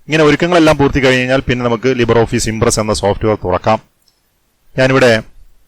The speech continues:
അപ്ലിക്കേഷൻസ്, ഓഫീസ്, LibreOffice Impress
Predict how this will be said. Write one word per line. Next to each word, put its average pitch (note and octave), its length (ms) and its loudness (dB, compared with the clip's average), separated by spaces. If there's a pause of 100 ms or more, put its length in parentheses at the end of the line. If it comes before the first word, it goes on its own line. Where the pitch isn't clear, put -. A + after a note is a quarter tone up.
(400)
അപ്ലിക്കേഷൻസ്, B2+ 680 0 (1300)
ഓഫീസ്, B2+ 440 0 (440)
LibreOffice A#2 560 0 (100)
Impress A2+ 340 -2